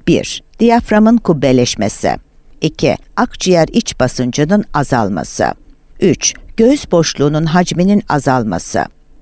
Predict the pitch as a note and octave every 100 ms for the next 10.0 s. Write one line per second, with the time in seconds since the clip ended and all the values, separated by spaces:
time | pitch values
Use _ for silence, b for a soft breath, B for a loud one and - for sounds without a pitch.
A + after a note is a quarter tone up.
0 | - F3+ B3+ - - - C#4 C#4+ D4+ A3
1 | D#3 B2+ B2 A2+ - D#3 E3+ D#3 - C#3+
2 | F#3 - D#3+ - D#3 C#3 G#2+ - - -
3 | _ _ - G3 C#3 A2+ E2+ E2 D#2+ D2
4 | A#2 F3+ G#3 - E4 F4 C#4+ C3+ F#2+ D2
5 | E3 B3 b b - D#4 D#4+ E4+ - F3
6 | D#3 C#3+ - D3 C3 D3 B2+ B2 A2 G2+
7 | - G#2+ - F2 - - C#2+ - - _
8 | _ _ _ _ _ _ _ _ _ _
9 | - G#3 - C#3+ E2 - D2 A1+ -